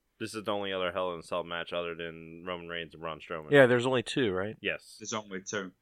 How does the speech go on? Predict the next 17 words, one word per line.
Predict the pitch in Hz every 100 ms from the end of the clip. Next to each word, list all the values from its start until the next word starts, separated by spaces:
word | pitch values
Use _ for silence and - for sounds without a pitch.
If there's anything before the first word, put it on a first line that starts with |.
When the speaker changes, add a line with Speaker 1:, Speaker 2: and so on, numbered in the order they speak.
| _ - -
Speaker 2:
They | 165
should | - 180 170 _ _ -
Speaker 1:
I | 117
don't | 143
know | 131
Speaker 2:
Yeah. |
Speaker 1:
why | 123 117
this | 113 110
is | 95
the | 95 98
other | 90
match. | 95 95 85 92
I |
mean, | 90 90
I, | 90 65 92
I, | 92 87 78 - _ _
I'm, | 92 92 85 82